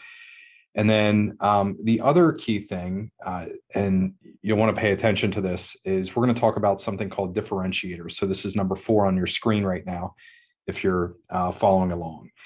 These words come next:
And it's, uh, th-, there are things that differentiate your practice from other practices that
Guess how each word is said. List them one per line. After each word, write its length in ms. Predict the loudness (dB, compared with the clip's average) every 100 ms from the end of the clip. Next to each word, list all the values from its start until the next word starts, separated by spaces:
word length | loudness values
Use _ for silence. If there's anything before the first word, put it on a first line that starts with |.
| -20 _ _
And 400 | -4 0 0 -2
it's, 520 | -2 -4 -4 -6 -8 -12 -8
uh, 260 | -6 -6
th-, 200 | -4 -4 2
there 180 | 4 4
are 80 |
things 420 | 2 2 6 6 4
that 140 | 0
differentiate 760 | 0 0 -2 -2 -2 -4 -6 -6
your 220 | -2 -2
practice 720 | -4 -6 -6 -8 -10 -10 -12 _ _ -2
from 180 | 2
other 180 | 4 2
practices 800 | 2 2 2 0 -4 -2 -4 -4
that 320 | -4 -4 -4